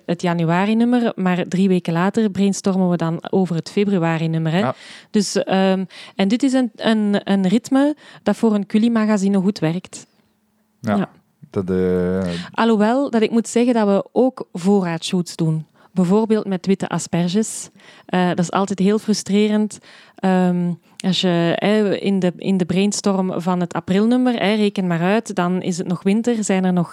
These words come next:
Speaker 1: geen witte asperges. Ja, dan, en, dan kun je daar geen fotoshoot mee doen. Dus we doen ook altijd fotoshoots voor onderwerpen waarvan we weten, we gaan niet de ingrediënten hebben op het ge-, op het juiste moment voor ons.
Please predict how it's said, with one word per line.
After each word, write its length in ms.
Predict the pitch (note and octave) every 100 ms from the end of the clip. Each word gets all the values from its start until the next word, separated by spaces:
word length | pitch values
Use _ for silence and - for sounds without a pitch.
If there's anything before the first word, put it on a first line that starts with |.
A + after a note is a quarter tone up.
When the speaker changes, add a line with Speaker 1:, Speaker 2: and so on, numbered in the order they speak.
| -
Speaker 1:
geen 320 | E3 E3+ G3
witte 220 | G#3 G#3
asperges. 600 | - F#3+ - G#3+ G#3 A3+ - - -
Ja, 320 | - F3 E3+ - _ _ - - -
dan, 280 | F#3+ F#3+ F#3
en, 260 | F#3+ F#3 - - -
dan 240 | F#3+ F3
kun 120 | -
je 60 | G3
daar 100 | E3+
geen 180 | D#3+ D#3+
fotoshoot 520 | G3 F#3+ F3+ F3+ E3+
mee 120 | E3+
doen. 240 | E3 E3 - - -
Dus 180 | F#3
we 260 | F#3+ F3+ F3
doen 180 | F3 G3
ook 120 | G#3
altijd 380 | - F#3+ G3+ G3
fotoshoots 800 | - G#3 G#3+ G3+ A#3+ A#3 - - _ _ _ _ _ _ _ - F3
voor 160 | F#3
onderwerpen 480 | - G3+ G3+ G3 G3
waarvan 320 | F3+ E3+ F3+
we 100 | F3
weten, 380 | E3+ G3 - E3+
we 100 | F3+
gaan 240 | F#3 E3
niet 140 | E3+ G#3
de 100 | G3
ingrediënten 640 | G3 F#3 F3 E3+ F3+ F3+
hebben 360 | E3+ D#3+ - -
op 80 | F#3+
het 140 | F3+
ge-, 200 | - F3 -
op 140 | -
het 120 | F3
juiste 320 | F3 F3 -
moment 340 | F3+ E3 E3+ E3+
voor 120 | E3+
ons. 420 | - G#3 A#3+ -